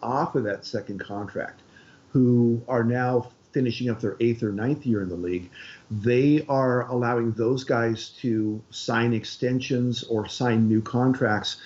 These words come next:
where, again, they can skip a salary band. They can go all the way up to the ten-year maximum, and they can get an extra year in an extension. So that helps to keep guys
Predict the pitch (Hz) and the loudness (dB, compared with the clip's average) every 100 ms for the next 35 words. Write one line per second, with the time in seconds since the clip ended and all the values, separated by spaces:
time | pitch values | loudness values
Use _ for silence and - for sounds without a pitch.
0 | - - 120 123 120 113 147 139 104 107 | -20 -6 2 4 4 4 2 2 0 -4
1 | 117 110 - 95 - - 117 123 131 104 | -6 -8 -10 -10 -8 -6 -2 0 0 0
2 | 82 82 85 107 110 120 107 113 113 107 | -4 -6 -6 -4 0 0 0 0 2 0
3 | 104 107 98 - 131 135 104 87 73 - | 0 -6 -6 0 2 4 2 -2 -8 -8
4 | 80 76 - - - _ 127 110 110 104 | -10 -10 -14 -20 -20 _ 0 2 2 0
5 | 104 110 127 120 117 117 120 107 104 110 | -4 -6 -2 -2 0 2 2 0 -2 -4
6 | 110 - 110 101 113 113 110 110 101 101 | -4 -4 -4 0 2 2 0 -4 -4 -6
7 | 101 107 92 87 - 143 156 107 80 - | -8 -6 -6 -8 0 2 2 -2 -4 -8
8 | - - - - 151 143 143 - _ - | -16 -16 -4 0 4 4 2 -10 _ -20
9 | _ 127 120 143 190 208 202 160 - 151 | _ -10 -2 0 0 -2 -4 -6 -10 -12
10 | - 147 131 131 123 113 113 113 110 - | -8 -4 -4 -2 0 2 2 0 -2 -12